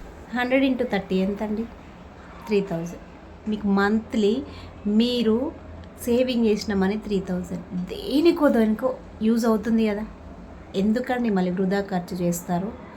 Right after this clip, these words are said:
మీ ఫ్యామిలీ గురించి ఆలోచించారా? ఎందుకు చెప్తున్నానో అర్థం చేసుకోండి. ఆ, ఒక కొత్త, for example అండి, మీరు ఒక కొత్త డ్రెస్ కొనుక్కుంటారు. ఉం? ఆ,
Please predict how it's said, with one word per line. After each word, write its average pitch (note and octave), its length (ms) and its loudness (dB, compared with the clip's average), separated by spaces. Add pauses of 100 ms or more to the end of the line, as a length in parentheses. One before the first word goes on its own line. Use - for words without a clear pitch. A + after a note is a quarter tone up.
(240)
మీ G3+ 80 -2
ఫ్యామిలీ A#3 420 2
గురించి G#3+ 360 0
ఆలోచించారా? G3 600 -2 (320)
ఎందుకు A3+ 220 0
చెప్తున్నానో A3+ 540 -2
అర్థం F#3+ 340 0
చేసుకోండి. F#3+ 520 -4 (720)
ఆ, B3+ 80 0
ఒక B3 240 0
కొత్త, C4 480 0
for A#3 200 4
example C4 400 4
అండి, F#3 320 2 (380)
మీరు C4 160 6
ఒక B3 120 0
కొత్త B3 380 0
డ్రెస్ A3+ 260 2
కొనుక్కుంటారు. F#3 580 0 (640)
ఉం? C#4+ 100 2 (920)
ఆ, F#3 320 2